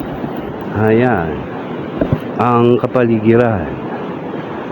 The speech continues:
Ang ganda. At banayad ang tubig. Ayan. Montage.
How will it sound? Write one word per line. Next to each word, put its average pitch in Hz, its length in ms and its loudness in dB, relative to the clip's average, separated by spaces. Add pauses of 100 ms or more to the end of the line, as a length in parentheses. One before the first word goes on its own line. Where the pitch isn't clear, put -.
(140)
Ang 123 560 6
ganda. 120 560 4 (1400)
At 113 400 2 (160)
banayad 127 880 4 (800)
ang 139 720 2
tubig. 98 560 0 (1800)
Ayan. 92 640 -2 (3500)
Montage. 85 880 0